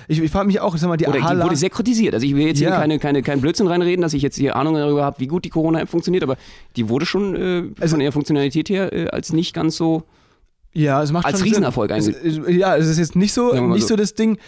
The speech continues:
Speaker 1: also es, weil, weil im, im März hieß es ja noch, jo, wir brauchen die App, dann ist das Ding gelöst mit
Speaker 2: Oder?
Speaker 1: Corona. Ähm, so war's ja nicht. Das
Speaker 2: Irgendwie
Speaker 1: muss
Speaker 2: nicht.
Speaker 1: man, da müssen wir jetzt mal ganz ehrlich sein.
Speaker 2: Vielleicht brauchen wir dieses,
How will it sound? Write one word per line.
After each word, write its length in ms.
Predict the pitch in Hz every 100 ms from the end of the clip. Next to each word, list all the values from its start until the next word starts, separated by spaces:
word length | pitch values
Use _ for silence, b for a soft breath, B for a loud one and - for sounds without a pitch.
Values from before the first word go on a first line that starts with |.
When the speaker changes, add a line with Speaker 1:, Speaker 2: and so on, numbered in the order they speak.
| B B
Speaker 1:
also 140 | 165
es, 260 | 160 151 147
weil, 240 | 151 135
weil 160 | 147 135
im, 160 | 151
im 160 | 147 143
März 240 | 139 202
hieß 120 | 214
es 100 | 185
ja 80 | 190
noch, 180 | 175 165
jo, 160 | 165 151
wir 80 |
brauchen 260 | 147 147 156
die 120 | 143
App, 140 | 160 -
dann 140 | 147
ist 220 | 175 -
das 120 | 156
Ding 220 | - 180 151
gelöst 420 | 139 156 240 -
mit 200 | 151 -
Speaker 2:
Oder? 180 | 123 165
Speaker 1:
Corona. 220 | 127 185 B B B B
Ähm, 220 | 147 143
so 200 | 123 160 170
war's 240 | 214 -
ja 100 | 220
nicht. 380 | 214 175 - -
Das 120 | 120
Speaker 2:
Irgendwie 180 | 147 196
Speaker 1:
muss 80 | 208
Speaker 2:
nicht. 80 | 214
Speaker 1:
man, 120 | 208 B B -
da 80 |
müssen 160 | 156 196
wir 80 | 208
jetzt 100 | 202
mal 120 | 202
ganz 200 | 185 180
ehrlich 320 | 170 214 247
sein. 220 | 156 131
Speaker 2:
Vielleicht 180 | 156 123
brauchen 140 | 147 156
wir 80 |
dieses, 160 | 139 -